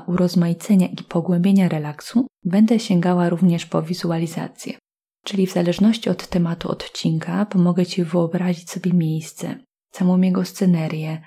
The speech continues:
wraz z dźwiękami, zapachami, dotykiem, do której na chwilę wspólnie się przeniesiemy, aby przywołać przyjemne skojarzenia.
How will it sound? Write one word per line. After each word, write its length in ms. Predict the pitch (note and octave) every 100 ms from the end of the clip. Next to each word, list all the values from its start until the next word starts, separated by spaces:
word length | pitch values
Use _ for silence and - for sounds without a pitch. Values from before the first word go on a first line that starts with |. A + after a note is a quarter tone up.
| _
wraz 460 | - F3+ F3 F3 -
z 420 | F3+ E3+ E3+ E3 E3
dźwiękami, 720 | - F3+ F3 E3+ E3 D#3+ D#3+
zapachami, 800 | - E3+ F3+ - D#3+ D#3 D#3+ D#3+
dotykiem, 640 | F3+ F3+ F3 - F3 G3 G3+ -
do 100 | G3
której 400 | - - G3+ G3
na 100 | F#3
chwilę 380 | E3+ - F3+ F#3+
wspólnie 580 | - - G3 F#3+ F#3 F3
się 140 | E3+
przeniesiemy, 680 | D#3+ F3 D#3+ D#3 D#3+ D#3+ E3+
aby 240 | - F3 F#3+
przywołać 720 | F#3+ F#3 E3+ F3 E3+ E3+ - -
przyjemne 460 | - E3 D#3+ D#3
skojarzenia. 680 | D3 - F3 E3 F#3+ - A#3